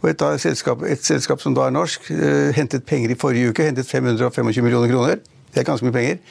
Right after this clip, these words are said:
Og en dag etter at de har hentet pengene, så fortalte de markedet at det var masse sykdom, eh, f-, forskjellige typer sykdom. Eh, eh, jeg kan ikke navnet på de sykdommene, men det var liksom da, eh, i den delen av, av merdene så var det liksom tre prosent syke, og så var det da ni prosent syke, og så var det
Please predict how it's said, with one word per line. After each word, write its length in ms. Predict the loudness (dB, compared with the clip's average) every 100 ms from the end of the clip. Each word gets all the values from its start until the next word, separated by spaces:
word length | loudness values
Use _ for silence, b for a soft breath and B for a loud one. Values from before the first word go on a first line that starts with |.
| B B B
Og 80 | 0
en 140 | 2 0
dag 100 | 0
etter 220 | 0 0
at 20 |
de 80 | 0
har 80 | 0
hentet 240 | -2 -2
pengene, 220 | 0 0
så 80 | 0
fortalte 240 | 0 0 0
de 80 |
markedet 240 | 0 0 0
at 60 |
det 60 | 2
var 80 | 2
masse 180 | 0 -2
sykdom, 460 | 0 2 2 0 -4 B B B B -2
eh, 300 | 0 2 0
f-, 140 | -2 -6 -2
forskjellige 320 | 0 0 0
typer 240 | 0 0
sykdom. 460 | 0 0 2 0 0
Eh, 380 | 0 0 0 0 0 0 0
eh, 380 | 2 2 2 0
jeg 80 | -2
kan 160 | -2 -2
ikke 300 | 0 0 0
navnet 240 | 0 0
på 80 | -2
de 80 | 0
sykdommene, 380 | 0 0 0 0
men 80 | 0
det 80 | 0
var 80 |
liksom 220 | 0 0 0
da, 80 | 0 -4 B B B B B 0
eh, 560 | 0 0 2 2 2
i 20 |
den 300 | 0 2 2 2
delen 240 | 0 0
av, 140 | 0 2 2
av 240 | 2 0 0
merdene 480 | 2 2 2 0
så 80 | 0
var 140 | 0 0
det 80 |
liksom 160 | -2 -2
tre 140 | -2 -2
prosent 240 | -2 -2
syke, 300 | -2 0 0
og 80 | 0
så 80 | 0
var 80 | 0
det 80 | 0
da 60 | 2
ni 140 | 0 0
prosent 240 | -2 0
syke, 160 | 0 0
og 80 | 0
så 60 |
var 100 |
det 80 | 0